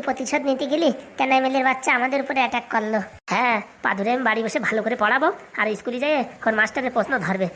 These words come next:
তখন চিত হয়ে পড়বে দেখবি, হ্যাঁ, তখন লজ্জায় নিজেই স্কুলে আসবে না। ভালো সুন্দর বুদ্ধি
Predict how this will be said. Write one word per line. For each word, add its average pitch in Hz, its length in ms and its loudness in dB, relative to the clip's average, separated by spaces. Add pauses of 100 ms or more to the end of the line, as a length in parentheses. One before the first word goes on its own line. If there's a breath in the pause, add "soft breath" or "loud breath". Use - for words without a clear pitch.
(160)
তখন 247 240 2
চিত 262 200 -4
হয়ে 269 160 4
পড়বে 233 260 2
দেখবি, 214 200 -2 (220)
হ্যাঁ, 240 180 0
তখন 247 240 4
লজ্জায় 226 360 4
নিজেই 240 260 -2
স্কুলে 233 260 -2
আসবে - 240 0
না। 185 60 0 (380)
ভালো 294 180 4 (120)
সুন্দর 320 280 4
বুদ্ধি 269 220 2